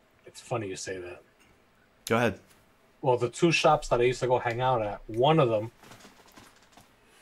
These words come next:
Speaker 1: is now selling, it used to be a s-, it's a beautiful vape shop. It was just strictly vapes. Now the vape section has become so small,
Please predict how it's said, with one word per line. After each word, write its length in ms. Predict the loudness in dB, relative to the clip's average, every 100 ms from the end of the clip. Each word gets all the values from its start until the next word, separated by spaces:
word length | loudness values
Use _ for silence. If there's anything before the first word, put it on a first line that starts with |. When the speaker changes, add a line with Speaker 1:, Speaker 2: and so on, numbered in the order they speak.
| _
Speaker 1:
is 240 | -6 -4 -2
now 280 | 2 2
selling, 800 | 0 -6 -10 -10 0 2 4 0 -4 -10 -18 -16 -16 -8
it 60 | -6
used 160 | -4
to 60 | -2
be 100 | -2
a 20 |
s-, 180 | -2 -8 -10
it's 140 | -18 -10
a 20 |
beautiful 320 | -2 -2 -2
vape 200 | -2 -2
shop. 280 | -2 -8 -10 _
It 40 |
was 100 | -14
just 180 | -10 -10
strictly 520 | -8 -6 -4 -4 -4 -8 -4
vapes. 440 | -4 -4 -10 -20 _ -4
Now 200 | 0 0
the 140 | -2
vape 300 | -2 -2 -2
section 400 | -8 -8 -8 -16
has 80 | -18
become 260 | -14 -14
so 240 | -14 -8 -8
small, 500 | -8 -4 0 0